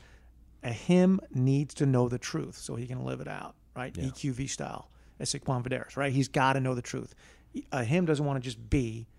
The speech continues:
Speaker 2: He
Speaker 1: I mean, he just don't wanna
Speaker 2: didn't wanna
Speaker 1: seem. He
Speaker 2: seem.
Speaker 1: wants to
Speaker 2: Yeah.
Speaker 1: be.
Speaker 2: He
Speaker 1: Be
Speaker 2: has to
Speaker 1: rather
Speaker 2: be.
Speaker 1: than seem. Right. Mascot just wants to seem. So knowing the truth is important, and that's kinda how you get there, through prayer. The prayer, the pro prays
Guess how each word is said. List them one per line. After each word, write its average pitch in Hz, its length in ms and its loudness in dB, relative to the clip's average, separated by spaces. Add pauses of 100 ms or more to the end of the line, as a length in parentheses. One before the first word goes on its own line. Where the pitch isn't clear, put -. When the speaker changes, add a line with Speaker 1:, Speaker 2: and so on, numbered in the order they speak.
(540)
Speaker 2:
He 101 160 -10
Speaker 1:
I 143 100 6
mean, 147 100 8
he - 40 8
just 156 120 4
don't 151 100 2
wanna - 100 0
Speaker 2:
didn't 101 100 2
wanna - 80 4
Speaker 1:
seem. 180 160 6
He 120 100 4
Speaker 2:
seem. 127 80 4
Speaker 1:
wants 123 140 2
to 98 80 -2
Speaker 2:
Yeah. 82 60 -2
Speaker 1:
be. 165 280 4
Speaker 2:
He 107 60 -8
Speaker 1:
Be 101 80 -4
Speaker 2:
has 131 100 2
to 123 60 0
Speaker 1:
rather 120 120 -2
Speaker 2:
be. 120 60 -2
Speaker 1:
than 120 40 -6
seem. - 380 -6
Right. - 200 -2 (340)
Mascot 143 500 2 (160)
just - 180 -10
wants 120 200 -4
to - 40 -12
seem. - 400 -6 (320)
So 143 160 4
knowing 156 320 8
the 131 60 2
truth 135 220 -2
is 123 80 -6
important, - 400 -2 (100)
and 120 260 -6 (280)
that's 120 180 -10
kinda 139 240 -6
how 131 100 -4
you 139 180 -4 (420)
get 185 220 -4
there, - 260 -12
through 123 120 -6
prayer. - 420 -6 (480)
The - 100 0
prayer, 151 600 4 (180)
the 135 80 -2
pro 180 560 8 (100)
prays - 640 -4